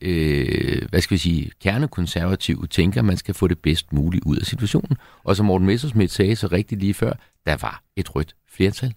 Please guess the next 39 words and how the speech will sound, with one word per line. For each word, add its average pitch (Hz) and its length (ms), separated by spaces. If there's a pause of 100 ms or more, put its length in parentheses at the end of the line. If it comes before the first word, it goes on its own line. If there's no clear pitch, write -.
ved 113 100
valget. 156 280 (320)
Det 135 140
var 117 140
der. 175 100 (460)
Øh, 110 260
og 110 80
hvis 117 240
der 120 140
havde 110 240
været 143 260
et 104 80
blåt 117 220
flertal 131 480 (120)
med 107 140
et 104 220
mandat 117 340
for - 100
eksempel, 113 400 (180)
så - 140
er 147 40
det 139 80
holdt 143 200
en 113 100
uge, 160 240 (320)
så 156 120
er 160 60
smuttet 147 380
Mette 104 260
Thiesen. - 360 (320)
Altså, 113 420
øh, 110 200
og 107 100
siden 156 260
der 127 140
har 127 160
der 110 100
været, 120 420
øh, 101 100